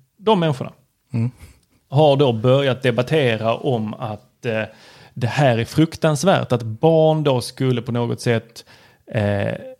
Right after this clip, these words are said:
Speaker 1: fa-, alltså, dö. Jag vet, eller jag vet inte, att det skulle vara risken här att barn dör för att de leker Squid Game.
Speaker 2: Mm, att du skulle dra igång det på riktigt, liksom.
Speaker 1: Ja,
Speaker 2: Ja.
Speaker 1: och jag tänker att vi, vi får dela upp det här. För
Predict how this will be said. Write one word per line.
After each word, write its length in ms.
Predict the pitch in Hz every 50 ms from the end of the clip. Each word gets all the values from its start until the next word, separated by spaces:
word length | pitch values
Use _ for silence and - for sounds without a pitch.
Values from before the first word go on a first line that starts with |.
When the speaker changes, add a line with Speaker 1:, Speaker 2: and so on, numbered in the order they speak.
| _ _ _ _ _ _ _ -
Speaker 1:
fa-, 500 | - - - 135 123 127 127 - - -
alltså, 240 | - 131 - 135 127 127 - - 120 - - - 143 120 123 - - - - - - - - - - -
dö. 420 | - 185 202 175 - - 330 330 190 - -
Jag 140 | 175 185 185
vet, 160 | 196 202 226
eller 220 | 208 202 208 214
jag 80 | 214 202
vet 100 | 214 220
inte, 260 | 226 214 185 196 214
att 80 | 196 -
det 200 | 202 196 190 185
skulle 220 | - - 190 185
vara 100 | 185 180
risken 380 | 202 185 - - - - 185 185
här 240 | 196 185 175 175
att 180 | 180 180 175 -
barn 380 | 175 185 180 165 156 165 165 156
dör 240 | 180 156 143 160
för 220 | 160 - 170 160 147
att 120 | 143 135
de 200 | 147 147 143 - -
leker 600 | - 147 175 190 165 131 127 - - - 139 135
Squid 500 | 131 - - - 170 156 123 120 120 117
Game. 340 | 127 127 143 160 165 139 - - - _ _ _ _ _ _ _ -
Speaker 2:
Mm, 260 | 123 117 120 120 117
att 60 | 110
du 60 | -
skulle 180 | - - 117 107
dra 140 | 101 - 120
igång 120 | 104 98
det 80 | 95 92
på 80 | 104
riktigt, 300 | 110 107 - - 123 117
liksom. 240 | 123 120 - - 131 - - _ _ _ _ _ - - - 135 123
Speaker 1:
Ja, 400 | 120 139 156 175 196 214 202 180 -
Speaker 2:
Ja. 220 | 123 117 120 131 139
Speaker 1:
och 140 | 165 180 - 143
jag 200 | 190 220 226 -
tänker 220 | 214 214 185 170
att 60 | 165
vi, 100 | 165 180
vi 280 | 170 - 180 165 190 196
får 120 | 196 214
dela 260 | 202 220 226 226 226 220
upp 200 | 147 123 - -
det 80 | 113
här. 220 | 104 117 117 117 - - - _ _ _ _ _ _ _ _ - - _ -
För 180 | 185 202 170